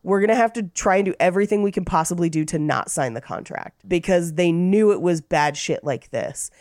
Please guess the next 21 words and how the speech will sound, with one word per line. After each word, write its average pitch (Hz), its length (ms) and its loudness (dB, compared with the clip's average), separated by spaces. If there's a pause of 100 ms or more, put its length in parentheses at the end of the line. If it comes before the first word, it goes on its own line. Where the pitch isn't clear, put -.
(300)
And 190 240 0
so 175 580 2 (400)
when 190 300 0
I 202 200 4
went 220 280 2
through, 170 600 0 (220)
she 196 300 -6
literally, 220 680 2
like, 202 180 2
as 202 160 4
they 220 100 2
were 202 100 0
turning 214 360 0
in 202 80 0
my 190 140 2
packet 170 580 0
of 151 100 -4
stuff, 151 380 0
she - 160 -8
was 165 180 -6
like, 143 300 -2